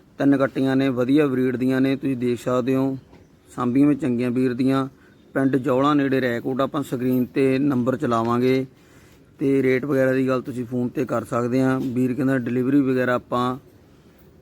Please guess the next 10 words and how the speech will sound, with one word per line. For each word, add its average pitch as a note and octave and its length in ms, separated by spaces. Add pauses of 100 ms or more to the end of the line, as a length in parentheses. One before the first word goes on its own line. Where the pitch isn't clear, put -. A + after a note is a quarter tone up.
(100)
ਵੀ C3+ 100
ਘਰ C#3+ 280
ਕਰ A#2+ 200
ਦਾਂਗੇ C3 540 (480)
ਤੇ C#3 80
ਜਿਵੇਂ C3 300
ਵੀ C3 120
ਰੇਟ B2+ 220
ਬਣਦਾ A#2+ 420
ਗਾ B2 180